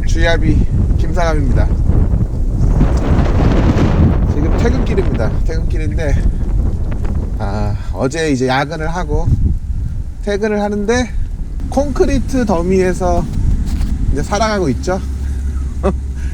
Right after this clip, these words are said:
내 인생에 자연은 더 이상 없을 것 같은 느낌입니다. 저의 그냥,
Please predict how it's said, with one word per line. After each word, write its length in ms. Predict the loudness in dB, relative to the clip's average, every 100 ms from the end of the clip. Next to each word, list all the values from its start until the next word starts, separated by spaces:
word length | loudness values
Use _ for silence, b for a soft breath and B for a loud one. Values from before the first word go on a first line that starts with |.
| -4 0
내 180 | 2
인생에 460 | 2 0 0 2 0
자연은 500 | 0 -2 0 0 -2
더 160 | 0 0
이상 340 | 0 0 0 0
없을 320 | 0 2 2
것 80 | 2
같은 260 | 4 2
느낌입니다. 680 | 2 2 2 0 -2 -4 -4 -2 0 0 -2
저의 320 | -2 0 0 0
그냥, 400 | 0 0 0